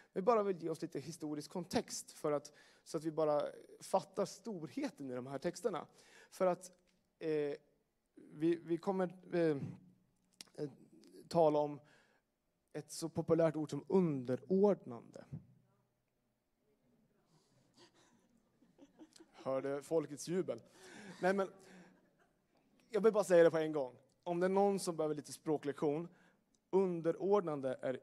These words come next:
inte samma sak som underkastelse.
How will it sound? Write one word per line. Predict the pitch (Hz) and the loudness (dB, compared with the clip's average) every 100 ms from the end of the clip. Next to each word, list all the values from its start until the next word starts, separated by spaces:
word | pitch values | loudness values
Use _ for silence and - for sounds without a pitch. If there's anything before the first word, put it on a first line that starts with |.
| - | 2
inte | 220 240 233 240 | 6 6 6 4
samma | 214 170 151 127 | 6 4 4 0
sak | 131 117 | -2 -4
som | 117 117 | -8 -8
underkastelse. | 127 110 104 - 123 - - - - | -8 -8 -10 -8 -8 -8 -12 -12 -16